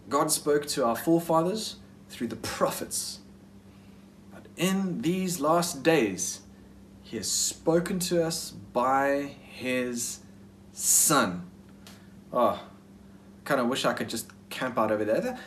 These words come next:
that, that's a massive deal, right? That God would wanna speak to us. Why should God want to speak to us? And if God was gonna speak to us, what would he say?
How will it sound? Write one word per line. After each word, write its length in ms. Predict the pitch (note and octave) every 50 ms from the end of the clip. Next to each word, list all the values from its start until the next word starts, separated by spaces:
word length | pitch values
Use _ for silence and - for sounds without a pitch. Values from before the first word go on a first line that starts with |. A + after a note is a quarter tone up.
| - -
that, 160 | A#3+ C4 A3+
that's 180 | C#4 C4+ - -
a 40 | C#3
massive 440 | A#2+ B2 C3+ C3 - B2 G2 F2
deal, 260 | - G2 F#2 F2+ E2+ F2 - - - - - -
right? 220 | G2 G2 - - - - - - -
That 160 | - D3+ D3
God 180 | - F#3+ F#3+ F#3
would 120 | F3 D#3
wanna 180 | D3 C3+ - -
speak 340 | - - - D3+ D#3 D3+ -
to 140 | - E3 D#3+
us. 280 | F3 F3 - - - - - - - - - - - - - - - - - - - - - - - - - - - - - - - - - - - - - - - - - -
Why 180 | - E3 D3+
should 200 | - - C4 G3
God 320 | E3 F#3 A3 A#3 A3+ C#3 B2+
want 380 | D3 G3+ A#3+ A#3 - - -
to 100 | - -
speak 360 | - - - - C#4+ C#4+ C#4
to 120 | - - -
us? 340 | - - - - - - - - - - - - - - - - -
And 380 | - F#3 F3+ F3+ F3+ F3 F3+ - - - - - - - - - - - - - -
if 180 | D4+ D#4 D#4+ D4+
God 260 | A#3+ A3+ G#3 G3+ F3
was 260 | G#3+ D4 E4 D#4 A#3
gonna 200 | F3 E3 C#3 A#2
speak 280 | - - - A2+ A2 -
to 140 | - A2+ A#2
us, 300 | D#3+ A3+ - - - - - - - - - -
what 180 | - F#3+ G3+ G3
would 120 | A#3 A3+
he 80 | F#3+ E3
say? 720 | - - - - - - - G#3 G#3+ F3 - - - -